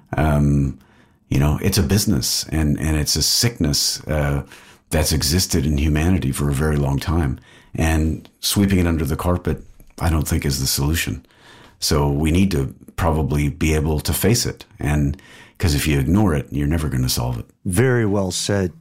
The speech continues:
Speaker 2: Matt. And there are, you know, there are so many things that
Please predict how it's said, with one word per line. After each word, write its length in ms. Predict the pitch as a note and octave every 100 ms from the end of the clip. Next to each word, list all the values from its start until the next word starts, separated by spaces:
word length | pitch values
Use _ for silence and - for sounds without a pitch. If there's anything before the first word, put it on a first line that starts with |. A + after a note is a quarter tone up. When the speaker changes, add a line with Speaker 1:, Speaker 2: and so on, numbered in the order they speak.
| -
Speaker 2:
Matt. 280 | F2 F#2 -
And 220 | A2 A#2 B2
there 200 | C#3 C#3
are, 280 | C3 B2+ -
you 140 | C3
know, 140 | C3+ B2+
there 300 | G#2 C#3 C3
are 160 | B2+
so 500 | A#2+ - - C#3 C#3+ B2+
many 400 | B2+ B2 A#2+ A#2
things 580 | - A#2+ A2+ A2 G2+
that 300 | - G#2 G2